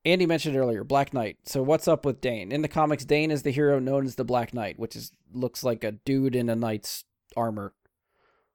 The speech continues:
Um, the Black Knight, Dane's family history, has always been tied to the sword. This is known as the Ebony Blade. Sword was forged by Dane's ancestor, Sir Percy of Scandia,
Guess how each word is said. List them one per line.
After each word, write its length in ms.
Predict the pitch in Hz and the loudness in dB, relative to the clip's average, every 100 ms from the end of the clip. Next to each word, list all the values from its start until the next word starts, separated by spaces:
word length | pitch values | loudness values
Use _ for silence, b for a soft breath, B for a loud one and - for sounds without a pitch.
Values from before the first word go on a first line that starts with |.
| _ _ | _ _
Um, 480 | 123 117 110 104 - _ _ _ - | 2 4 4 0 -8 _ _ _ -6
the 80 | 120 | 0
Black 300 | 143 170 170 | 4 4 4
Knight, 280 | 165 139 | 2 2
Dane's 280 | 156 156 143 | 2 2 2
family 260 | 170 151 139 | -2 0 0
history, 400 | 147 - 147 135 | 0 0 0 0
has 120 | 120 | 2
always 180 | 135 123 | 2 2
been 160 | 131 | -2
tied 340 | - 135 131 120 | 0 2 2 0
to 120 | 139 | -6
the 100 | 120 | -4
sword. 520 | 110 - 131 90 73 - _ _ _ _ - | -4 -2 -2 -2 -6 -16 _ _ _ _ -10
This 220 | 110 120 | -8 -6
is 160 | 104 | -4
known 200 | 127 123 | 0 0
as 120 | 120 - | -2 -6
the 160 | 113 | -4
Ebony 240 | 131 123 110 | -2 -4 -6
Blade. 340 | 107 80 - _ _ _ _ _ _ _ _ | -6 -8 -10 _ _ _ _ _ _ _ _
Sword 380 | - 170 180 160 | -2 4 4 6
was 180 | 151 - | 2 0
forged 400 | 170 165 143 151 | 2 2 2 4
by 140 | 139 | 4
Dane's 340 | 131 151 131 | 4 2 0
ancestor, 640 | - 156 156 165 147 - 147 | -2 -2 0 0 0 0 -4
Sir 220 | - 139 | -2 -4
Percy 540 | - 165 147 160 147 131 | -2 -2 0 -2 -2 -2
of 140 | 123 | -4
Scandia, 760 | - - 156 165 165 170 170 | -6 -6 -6 0 2 2 2